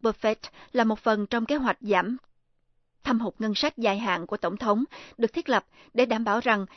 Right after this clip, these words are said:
những người thu nhập hơn một triệu đô la một năm phải trả thuế suất tối thiểu tương đương với thành phần trung lưu.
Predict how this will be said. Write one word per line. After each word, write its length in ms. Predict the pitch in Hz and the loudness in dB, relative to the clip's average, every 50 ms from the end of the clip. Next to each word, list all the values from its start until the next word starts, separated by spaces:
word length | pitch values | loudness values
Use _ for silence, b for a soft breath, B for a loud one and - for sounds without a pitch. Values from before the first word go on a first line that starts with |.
| B B B B | B B B B
những 180 | 247 240 269 | 2 4 4
người 220 | 285 269 226 214 196 | 6 6 6 4 4
thu 140 | - 254 | 0 -2
nhập 220 | 247 226 226 277 - | -4 -2 -2 -2 -4
hơn 300 | - - 254 247 240 226 | -6 -6 -4 -2 -2 0
một 120 | 208 185 - | -2 -2 -2
triệu 180 | - 202 180 180 | -2 -2 -2 0
đô 120 | 196 220 | 0 -2
la 220 | 214 214 214 208 202 | 0 0 0 -2 -2
một 260 | 196 190 - - - | -2 -4 -4 -4 -2
năm 240 | 202 214 208 208 202 B B B B B B | -2 0 0 0 -2 B B B B B B
phải 340 | B - 254 220 196 208 247 - - | B 0 2 4 4 2 0 -2 0
trả 220 | 247 196 180 185 | 2 2 2 2
thuế 280 | - - 262 233 254 285 | 0 -2 -2 -2 -2 -2
suất 240 | - - 330 330 _ _ _ - | -2 -4 -4 -4 _ _ _ -4
tối 160 | 220 233 285 | -2 -2 0
thiểu 320 | - 262 208 175 156 220 247 B B B B | 0 0 0 0 0 -2 -4 B B B B
tương 180 | B 254 240 233 | B 0 2 4
đương 220 | 226 226 220 208 | 4 4 4 4
với 160 | 196 208 214 285 | 2 0 -2 -2
thành 200 | - 285 214 190 | -2 -6 -6 -4
phần 260 | - 214 196 196 185 | -2 -4 -4 -4 -4
trung 200 | - 214 202 202 | -2 -2 0 2
lưu. 220 | 214 208 196 190 | 2 2 2 0